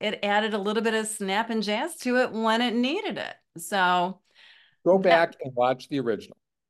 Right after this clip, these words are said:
Speaker 1: I will. I will. I was supposed to have done that before I went to go see this one, and I failed on my homework assignment. I get an F for that.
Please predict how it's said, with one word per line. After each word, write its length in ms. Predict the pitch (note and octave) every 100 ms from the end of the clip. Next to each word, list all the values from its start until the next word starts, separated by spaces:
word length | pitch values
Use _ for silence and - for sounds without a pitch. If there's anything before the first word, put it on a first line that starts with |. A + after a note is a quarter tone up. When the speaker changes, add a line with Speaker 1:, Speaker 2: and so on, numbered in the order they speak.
| -
Speaker 1:
I 140 | A3
will. 380 | G3 D#3+ - -
I 140 | F#3 F#3+
will. 160 | F3+
I 120 | F3+ G#3+
was 160 | A#3
supposed 400 | B3+ - C4+ C4+
to 80 | -
have 140 | D4
done 220 | B3+ A#3 A3+
that 180 | A3
before 320 | A3 A3 G3+ F3
I 80 |
went 180 | F3+ G3
to 80 | A3+
go 180 | B3+ C#4
see 280 | - F4 E4+
this 320 | C#4 C4+ -
one, 220 | B3+ B3+
and 100 | A3+
I 100 | F3+
failed 460 | E3+ G3 E3 E3 F3
on 160 | F3
my 140 | G3 A3+
homework 420 | A#3 E3+ D3 D#3
assignment. 560 | D#3+ - C#3 C3 C3+ -
I 140 | D3
get 220 | C3+ C#3+
an 200 | D3+ F3
F 300 | - D#3+ E3
for 180 | - F3 D#3
that. 300 | D#3 F2+